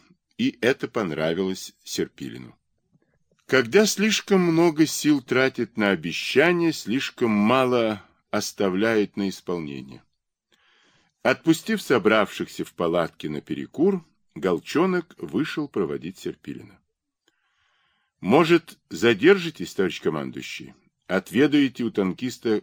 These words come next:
хлеб-соли?» «Спасибо, отведаем, когда задачу выполните». «Теперь придется пообедать у них где-нибудь за Могилевым»,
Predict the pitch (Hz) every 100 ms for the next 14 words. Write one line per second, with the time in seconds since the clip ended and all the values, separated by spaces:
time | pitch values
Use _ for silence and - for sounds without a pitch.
0 | _ - 98 98 - 156 151 85 _ _
1 | _ _ _ _ _ _ _ _ _ _
2 | _ - 135 127 185 202 190 180 156 _
3 | _ _ - 87 85 135 151 160 151 147
4 | 107 76 85 107 - - 92 80 76 -
5 | 69 67 64 65 60 - - - _ _
6 | _ _ _ _ _ _ _ _ _ _
7 | _ _ - - 135 190 226 226 202 180
8 | - 196 202 190 151 104 87 - 87 78
9 | 67 87 82 80 80 98 101 95 110 90
10 | 69 -